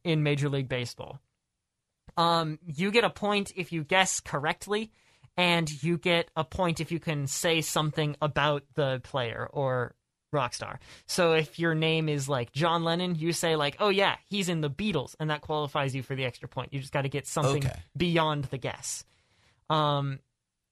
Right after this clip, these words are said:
Speaker 1: some context, if you will. Like, if your name was Mariano Rivera, you like, "Oh, that guy's on the Yankees," and then you get that bonus point.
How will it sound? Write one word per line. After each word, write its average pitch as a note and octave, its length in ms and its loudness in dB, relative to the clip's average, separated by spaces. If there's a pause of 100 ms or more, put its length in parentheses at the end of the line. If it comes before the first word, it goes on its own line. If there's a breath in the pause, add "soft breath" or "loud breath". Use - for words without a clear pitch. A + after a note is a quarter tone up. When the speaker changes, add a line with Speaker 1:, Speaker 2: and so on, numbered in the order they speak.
(360)
Speaker 1:
some - 200 2
context, D#3+ 580 0
if - 160 -18
you A#2+ 80 -10
will. E2+ 260 -12 (480 soft breath)
Like, C#3+ 200 2
if C#3+ 120 -4
your E3+ 120 4
name E3+ 280 4
was D#3 280 0
Mariano E3 420 4
Rivera, D#3 400 2
you D3+ 160 -2
like, D3 240 0
"Oh, G#3 160 4
that F3+ 220 2
guy's D3 340 0
on C3+ 440 -6
the F#3 160 4
Yankees," G#3+ 680 -2
and D#3+ 140 -2
then C#3+ 80 0
you C3+ 60 -2
get C3 120 -4
that A#2+ 140 -2
bonus B2 300 -6
point. A2 280 -10